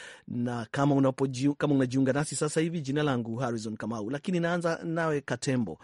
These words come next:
Ah, wiki hii na hata sio wiki hii tu, ni jana tu, kumekuwa na majibizano makali ya kisiasa huko Afrika Kusini, wakati vyama vikubwa vya upinzani vikipinga shughuli ya kupeleka wanajeshi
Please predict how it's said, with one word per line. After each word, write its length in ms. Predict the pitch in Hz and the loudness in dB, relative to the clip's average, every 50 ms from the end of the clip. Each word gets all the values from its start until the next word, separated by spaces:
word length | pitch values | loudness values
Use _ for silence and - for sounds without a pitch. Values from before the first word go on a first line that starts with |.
| - - - - - - | -14 -12 -12 -12 -8 -4
Ah, 260 | - 135 139 139 135 139 | 0 0 2 2 2 2
wiki 300 | 139 151 147 143 147 147 | 2 0 0 0 -2 -2
hii 340 | 143 165 165 160 151 143 - _ _ _ _ _ _ - | 0 2 2 2 0 0 -2 _ _ _ _ _ _ -10
na 200 | 120 110 120 113 120 - | -6 -4 -4 -4 -4 -2
hata 180 | - 190 190 170 | -2 0 0 0
sio 240 | - - - 233 202 | -2 0 0 0 0
wiki 220 | 165 156 - 147 | 0 0 0 0
hii 100 | 143 143 | -2 0
tu, 120 | 127 - 139 | 0 0 0
ni 120 | 147 143 | 0 2
jana 340 | 123 143 156 151 135 123 113 | 6 6 6 6 6 4 0
tu, 180 | - - 247 277 - | -2 -4 -4 -4 -2
kumekuwa 600 | - 135 131 123 - - 151 143 135 131 147 - - | -2 0 0 0 0 0 2 2 4 4 2 0 -2
na 220 | 151 131 131 127 | 0 0 2 2
majibizano 560 | 123 123 123 123 127 131 127 131 135 131 123 | 2 2 2 0 0 -2 0 2 2 2 2
makali 380 | 120 117 107 - 131 127 127 117 | 2 0 -2 0 0 0 0 -2
ya 60 | 117 | -4
kisiasa 500 | - - 110 - - 131 120 117 - 117 | -4 -6 -8 -4 -2 -2 -2 -2 -2 -2
huko 240 | 110 120 - - 131 | -4 -4 -4 -4 -4
Afrika 440 | - 139 120 - - 135 113 - 110 | -4 -4 -6 -6 -6 -6 -6 -6 -6
Kusini, 420 | - 113 - - 185 156 147 139 - - - - - - - - - - - | -6 -6 -4 0 2 2 2 2 0 -4 -18 -20 -18 -18 -16 -16 -14 -4 0
wakati 540 | 131 135 - - 139 135 - - 139 131 135 | 0 2 4 4 4 4 4 4 4 4 4
vyama 680 | - 151 127 123 120 139 147 147 143 147 143 135 135 | 4 0 -4 -2 4 6 8 8 8 8 6 6 4
vikubwa 480 | 123 127 120 - - 135 135 131 135 127 | 2 0 -2 0 2 2 4 6 4 4
vya 280 | 120 127 120 123 120 - | 4 4 2 2 2 0
upinzani 920 | - 131 123 - 135 127 127 123 117 117 131 143 143 143 139 135 131 127 117 - - - - - - | -2 -2 0 2 4 6 6 6 4 4 6 6 6 6 8 6 6 6 4 2 -4 -14 -16 -12 -10
vikipinga 600 | 131 127 - 151 143 - - 196 226 208 175 151 | -8 -2 2 2 2 4 4 4 6 6 6 4
shughuli 500 | - - - 277 254 160 139 107 90 - _ _ _ _ | 4 4 4 4 4 4 4 0 -2 -4 _ _ _ _
ya 220 | - 120 127 131 127 | -4 -2 -2 -2 -2
kupeleka 420 | - 135 - 131 131 131 - 127 | -2 0 0 2 2 2 2 2
wanajeshi 640 | 120 117 113 113 120 131 127 123 - - 131 123 - | 2 2 0 0 0 0 0 0 0 -2 -2 -2 -4